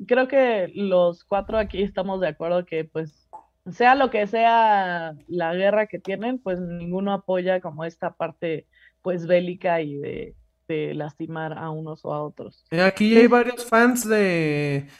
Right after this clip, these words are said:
Speaker 2: de Isra, ¿eh? Mira que hasta está
Speaker 1: <laughs>
Speaker 2: comprometedor.
Speaker 1: Dice
Speaker 2: Dice,
Speaker 1: Yaret, perdón.
Speaker 2: dice,
Speaker 1: Sí,
Speaker 2: "Saludos
Speaker 1: adelante.
Speaker 2: al hermano Isra". O sea, de parte de otra persona, dice, de Miriam Andrade.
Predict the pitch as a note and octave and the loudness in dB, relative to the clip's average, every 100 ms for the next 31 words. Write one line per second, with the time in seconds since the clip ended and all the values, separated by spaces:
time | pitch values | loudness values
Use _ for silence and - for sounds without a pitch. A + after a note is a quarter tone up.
0 | _ _ D3 D#3+ A3+ C4 G3 D#3 A#3 D4+ | _ _ 6 8 8 6 6 6 4 4
1 | B3 G#3+ - G3+ G3+ F3+ - F3+ F3 A3 | 4 2 2 2 4 2 0 0 4 4
2 | G#3 B3 A#3+ - D#3+ D#3 D#3 D#3+ D#3 F3 | 4 2 0 0 2 0 0 0 4 4
3 | D4 G4+ - _ _ _ _ B3 D#4 D4+ | 4 0 -10 _ _ _ _ 2 6 6
4 | C#4 A#3 A#3+ A#3+ A#3 _ _ _ _ _ | 8 6 6 2 -2 _ _ _ _ _
5 | _ F3+ A#3 A#3 B3+ C4 - _ _ _ | _ -2 0 2 2 0 -4 _ _ _
6 | _ _ F#3+ A3 G#3+ A#3+ F#3+ B3 D4+ D4+ | _ _ -2 0 2 4 6 6 8 8
7 | D4+ A#3+ G#3 G3+ A#3+ C4 C4 B3+ B3+ C#4 | 8 6 6 6 4 4 2 2 2 0
8 | F4 - _ _ _ _ _ _ _ _ | -2 -12 _ _ _ _ _ _ _ _
9 | D3 D3 F3 - - D#3 D3+ G#3 A#3+ C4 | -2 4 4 2 -2 -4 0 4 6 4
10 | C4 C#4 C4+ G#3 F#3 G3 A3+ A3 D#3+ D3 | 2 2 2 2 2 2 0 0 -4 -4
11 | A3 G#3+ F#3+ - E3+ G2+ C3 D3+ F3+ G3+ | -2 0 -2 -4 -8 -6 -2 0 2 4
12 | G3+ D3 B2+ B2 C3 C3+ C3 A#2 A2+ | 4 2 2 0 4 4 4 2 -6